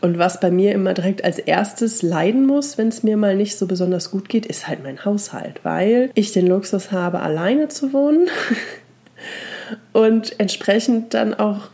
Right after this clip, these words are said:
nicht den Anspruch an mich habe, dass es hier immer aussieht wie in irgendeinem Möbelkatalog,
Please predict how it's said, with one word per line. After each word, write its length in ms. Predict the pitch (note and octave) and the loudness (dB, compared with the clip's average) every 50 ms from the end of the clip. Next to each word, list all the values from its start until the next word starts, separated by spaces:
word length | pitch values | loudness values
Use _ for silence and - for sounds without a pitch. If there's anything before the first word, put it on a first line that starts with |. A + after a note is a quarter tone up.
| - | -4
nicht 340 | - G#3 G#3 G#3+ A#3 A3+ - | 0 2 4 4 4 2 2
den 140 | A#3 G#3 G#3 | 0 0 2
Anspruch 560 | - G3+ G#3 B3 C#4 - - - G#3 G#3 G#3 | 2 2 2 2 0 -2 -2 -2 -2 0 0
an 180 | - G3 G3+ F#3+ | 0 0 0 0
mich 200 | G3 G3+ - G#3+ | -2 -2 0 0
habe, 180 | G3+ G3+ G3+ | 2 2 2
dass 180 | F#3+ F#3+ G3 - | 0 -2 -4 -4
es 120 | G#3 - | -8 -4
hier 160 | - A3 - | -2 -2 0
immer 220 | - F3+ F#3 - - | 0 0 0 0 0
aussieht 420 | - G3 G3+ - - F3+ E3+ - | -2 -2 -2 -2 -4 -4 -4 -2
wie 120 | F#3+ F3+ F3+ | 0 2 2
in 140 | F3+ F#3 | 2 2
irgendeinem 400 | - F3+ F#3 F#3+ F#3+ F#3 F3 E3+ | 2 0 2 2 2 2 0 2
Möbelkatalog, 1040 | E3+ F3+ G#3+ A3 A3 F3+ F#3 - - D3+ - D3 D3 D3+ C#3+ D3 E3 G3+ C4+ - | 2 2 2 2 0 -2 -2 -4 -8 -8 -6 -6 -6 -4 -4 -2 -2 -2 -2 -4